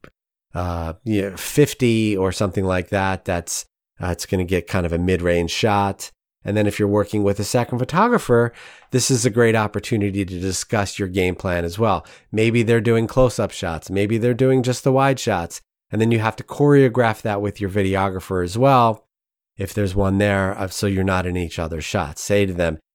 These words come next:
"Hey, I'm gonna get a, get in close. I'm gonna get a shot of them coming into the room, and then I'm gonna turn around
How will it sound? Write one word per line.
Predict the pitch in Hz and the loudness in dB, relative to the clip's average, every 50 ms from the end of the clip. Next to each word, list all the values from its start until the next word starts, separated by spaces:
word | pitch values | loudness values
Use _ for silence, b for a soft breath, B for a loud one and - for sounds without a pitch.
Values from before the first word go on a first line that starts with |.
| _ - | _ -2
"Hey, | 120 113 104 87 - B B B | 0 2 2 0 -2 B B B
I'm | B 110 110 | B -4 -2
gonna | 113 113 107 | 0 0 0
get | 101 107 104 101 | 2 2 2 4
a, | 104 98 - _ _ - | 2 0 -2 _ _ -2
get | - 110 98 | -2 2 2
in | 98 95 90 | 2 0 -2
close. | - - 139 139 143 156 160 - - - - - b b b b b b | 0 4 6 6 6 6 4 2 -4 -10 -10 -14 b b b b b b
I'm | - | -6
gonna | 101 98 98 | -6 -4 -2
get | 101 98 | -2 -4
a | 92 | -4
shot | 92 - - 107 101 101 98 | -4 -2 0 0 2 2 0
of | 92 87 | 0 0
them | 101 92 92 | 0 -2 -2
coming | - - 98 98 104 117 | 0 -2 0 2 4 4
into | 135 135 - 151 | 2 2 2 2
the | 131 131 | 4 4
room, | 131 127 123 | 4 4 4
and | 117 110 | 4 2
then | 117 135 | 2 4
I'm | 151 | 4
gonna | 160 156 151 | 4 4 2
turn | 139 - 151 147 139 | 2 2 2 2 4
around | 135 131 131 131 131 131 123 | 4 4 4 4 4 2 0